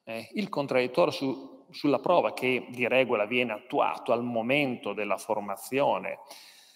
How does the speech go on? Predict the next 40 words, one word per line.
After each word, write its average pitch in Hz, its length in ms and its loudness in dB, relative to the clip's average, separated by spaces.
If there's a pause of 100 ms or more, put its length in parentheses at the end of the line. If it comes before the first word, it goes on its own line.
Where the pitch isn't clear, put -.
(360)
della 107 320 2
prova, 113 720 4
e 123 80 -2
in 120 80 -2
questo - 280 -4
caso 120 320 4
al 117 80 2
momento 117 560 0
della 101 440 -2 (260)
formazione 110 480 -4
della 110 180 2
prova, 120 640 6
io 131 200 0
in 123 140 -2
questo - 420 -6
caso 123 340 2
la 104 80 0
prova 120 180 2
del 113 180 -2
D 113 160 0
N 123 120 -2
A 147 100 4
lo 113 140 2
vedo 123 260 2
come 110 240 -4
la 107 140 2
raccolta 120 720 2
della 104 220 0
prova, 113 760 4
la 110 320 0
conservazione 123 1160 -2
della 107 260 -2
prova, 98 500 -2 (1120)
nel 214 180 2
caso 196 280 4
in 277 60 4
esame 135 340 2
invece - 300 -2
è 180 40 0
postumo. - 640 -8